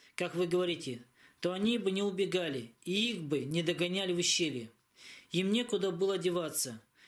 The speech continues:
и смерти они не просили себе, но умерли, как заповедал им Иисус. А до этого они были оязычные христиане,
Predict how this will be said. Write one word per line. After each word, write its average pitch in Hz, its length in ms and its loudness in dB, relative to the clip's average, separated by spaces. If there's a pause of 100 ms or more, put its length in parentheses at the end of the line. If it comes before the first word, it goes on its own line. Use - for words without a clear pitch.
(140)
и 165 100 2
смерти 214 460 2
они 185 240 -2
не 185 80 0
просили 180 480 0
себе, 135 480 -2
но 170 180 0
умерли, 196 380 2
как 160 260 -2
заповедал 175 600 0
им 170 280 -2
Иисус. 160 640 2 (800)
А 160 140 -2
до 180 100 -2
этого 202 500 -2
они 185 200 -2
были 175 440 -2 (280)
оязычные 190 840 2
христиане, 156 800 -2